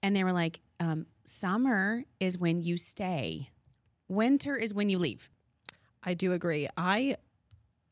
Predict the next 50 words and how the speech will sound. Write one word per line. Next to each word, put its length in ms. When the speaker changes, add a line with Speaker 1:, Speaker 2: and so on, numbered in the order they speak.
Speaker 2:
i-, 80
ironically 640
only 260
go 160
away 220
around 240
fourth 180
of 80
July 260
weekend. 520
Why? 540
It's 200
the 100
most 320
crowded. 500
Speaker 1:
Mm. 60
Speaker 2:
It's 180
literally 380
the 80
s-, 260
same, 480
in 100
my 160
opinion, 500
you're 140
gonna 160
get 140
the 60
fireworks 640
anywhere 260
you 100
go, 140
perhaps 380
in 40
the 60
United 220
Speaker 1:
Mm. 60
Speaker 2:
States. 360
And 80
I 40
usually 200
go 120
visit 240
my 140
family 280
in 60
Connecticut. 500
But 140
interestingly, 500
last 460